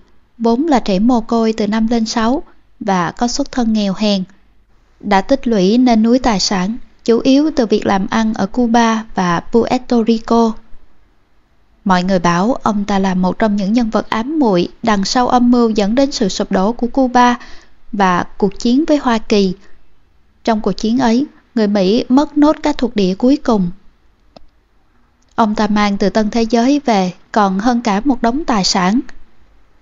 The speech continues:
Cùng với ông là một người vợ Mỹ, một cô gái mong manh thuộc giới quý tộc của Philadelphia,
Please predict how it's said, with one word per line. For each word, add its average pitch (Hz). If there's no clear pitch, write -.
Cùng 190
với 220
ông 208
là 202
một 190
người 202
vợ 185
Mỹ, 202
một 220
cô 262
gái 262
mong 262
manh 247
thuộc 208
giới 247
quý 262
tộc -
của 196
Philadelphia, 247